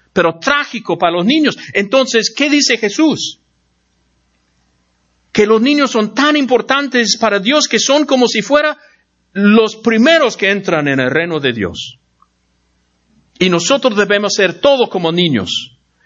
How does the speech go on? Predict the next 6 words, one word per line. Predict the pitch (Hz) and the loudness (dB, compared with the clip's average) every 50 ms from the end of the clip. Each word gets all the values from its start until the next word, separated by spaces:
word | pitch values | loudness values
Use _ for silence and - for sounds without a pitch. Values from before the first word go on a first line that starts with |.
| _ - | _ -2
Y | 190 196 | 0 2
en | 190 | 2
ningún | 190 190 185 180 196 294 311 294 | 2 2 0 0 2 2 2 2
momento | 269 247 240 247 247 240 240 202 | 2 2 0 0 -2 -2 -2 -2
debemos | 160 175 175 175 190 220 233 226 220 208 185 - - - - - - _ _ _ _ _ _ _ _ _ _ _ _ _ _ - | 0 0 0 0 0 0 0 0 -2 -4 -4 -4 -6 -8 -10 -14 -20 _ _ _ _ _ _ _ _ _ _ _ _ _ _ -6
excluir | - 196 190 - - - - - 202 190 185 185 226 247 247 226 180 143 - | -6 -6 -4 -4 -4 -4 -4 -2 2 4 4 4 4 4 4 2 0 -2 -4